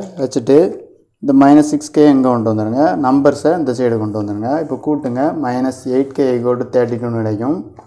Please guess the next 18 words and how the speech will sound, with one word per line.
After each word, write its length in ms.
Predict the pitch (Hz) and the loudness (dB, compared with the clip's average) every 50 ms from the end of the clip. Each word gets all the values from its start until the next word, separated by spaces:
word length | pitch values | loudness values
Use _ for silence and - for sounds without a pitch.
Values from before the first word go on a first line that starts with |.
| _ _ _ _ _ _ _ | _ _ _ _ _ _ _
எயிட்டையும் 440 | - 143 147 147 143 151 147 147 139 | 4 6 6 6 6 6 6 6 6
தேர்ட்டி 240 | 131 131 123 127 120 | 6 4 4 2 0
டூவையும் 400 | 117 123 120 120 120 131 151 185 202 202 - - _ _ _ _ _ _ _ - | -2 -2 -2 -2 -2 -2 -2 -2 -4 -8 -14 -20 _ _ _ _ _ _ _ 0
கேன்சல் 380 | 135 131 131 127 131 123 113 113 | 2 2 2 2 0 -2 -2 -2
பண்ணிடுங்க. 340 | 110 110 107 104 107 113 131 151 175 233 - - - - _ _ _ _ _ _ _ _ _ _ _ _ _ _ _ _ | -2 -2 -2 -2 0 2 2 2 2 0 -4 -12 -18 -20 _ _ _ _ _ _ _ _ _ _ _ _ _ _ _ _
எப்படி 220 | - 135 123 131 131 | -2 0 2 2 2
பண்ணலாம்? 400 | 123 123 123 123 127 139 151 170 170 160 - - - _ _ _ _ _ _ _ | 2 0 0 2 2 2 2 2 0 -4 -10 -16 -20 _ _ _ _ _ _ _
ஒன் 180 | 151 139 135 139 | -4 0 2 2
into 200 | 143 139 131 131 | 4 4 4 4
எயிட், 200 | 127 127 123 127 | 2 2 0 0
எயிட்டு, 340 | 120 120 120 120 120 156 175 196 196 | 0 0 0 -2 -2 -2 -2 -2 -2
ஃபோர் 360 | - - - - 151 143 139 131 | -6 -6 0 2 4 4 4 4
into 160 | 131 127 131 | 4 2 2
எயிட், 160 | 151 147 - | 2 0 0
தேர்ட்டி 280 | - 131 117 107 113 110 | -2 -2 -2 -2 -4 -6
டூ. 120 | - - - - - _ _ - | -8 -10 -14 -16 -18 _ _ -16
ஓகேங்களா? 380 | 131 113 110 107 107 117 120 | -14 -12 -10 -8 -4 -2 -2
அப்போ 220 | 113 113 120 127 | -2 -2 0 0